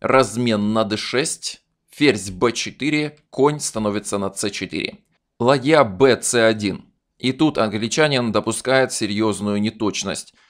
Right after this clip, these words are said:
Перед тем, как поставить ладью на С восемь, нужно было разменяться на Ж три. Брать пешкой плохо ввиду конь Е три, а после конь бьёт Ж три, белый конь на этой позиции не очень-то активен.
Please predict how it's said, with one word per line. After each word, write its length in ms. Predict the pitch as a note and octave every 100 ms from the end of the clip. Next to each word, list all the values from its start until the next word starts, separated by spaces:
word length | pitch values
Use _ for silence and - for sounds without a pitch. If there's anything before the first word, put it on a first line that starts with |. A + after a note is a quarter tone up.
| _ _
Перед 260 | - D3+ D#3
тем, 200 | F3 D#3
как 220 | C#3 C3
поставить 480 | C3 - C3 A2+ G#2+
ладью 360 | A2+ A#2 G#2+ A2
на 120 | G#2+
С 160 | - B2
восемь, 520 | D#3+ E3 - G#2+ F2+
нужно 360 | - D3+ C3+ C3
было 240 | B2 B2
разменяться 720 | B2+ A2+ B2 C3 C3 B2+ A#2+
на 140 | A#2+ A#2+
Ж 180 | A#2
три. 400 | B2 B2+ G2+ E2 _ _ _
Брать 300 | - B2+ B2
пешкой 320 | C3+ B2 -
плохо 400 | A2+ B2 A#2 A2
ввиду 360 | G#2 F#2+ G#2 G#2
конь 300 | - E3+ D#3
Е 140 | G#2
три, 380 | G2 G2 F2+ - _ _
а 120 | -
после 280 | G#2+ A#2+ -
конь 300 | - C#3 A2+
бьёт 300 | G2 G#2+ G2+
Ж 300 | - G2+ A#2+
три, 400 | A2 - F#3+ F3+ - _ _
белый 300 | B2 F3 B2+
конь 220 | - G#2+
на 140 | G2+ A2+
этой 200 | G#2+ G#2
позиции 760 | A2+ B2+ E3+ E3+ B2+ A2+ G2+
не 140 | - D3+
очень-то 460 | A#2+ G2+ G#2 G2
активен. 560 | G2+ - G#2+ G2 F#2 -